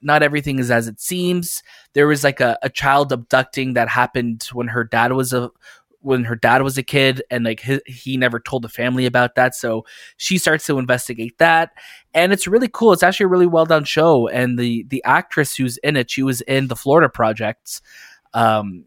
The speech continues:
she was a girl from that, and she's just so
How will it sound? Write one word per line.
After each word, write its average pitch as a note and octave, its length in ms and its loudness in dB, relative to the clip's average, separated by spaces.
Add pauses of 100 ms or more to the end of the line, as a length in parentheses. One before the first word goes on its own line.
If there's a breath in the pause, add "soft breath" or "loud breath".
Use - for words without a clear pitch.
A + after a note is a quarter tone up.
she - 140 -2
was C3 100 -2
a C3+ 60 0
girl C3 220 4
from A#2+ 200 -4
that, A#2 320 2
and B2 160 -4
she's E3 220 -4
just - 360 -4
so D3+ 540 4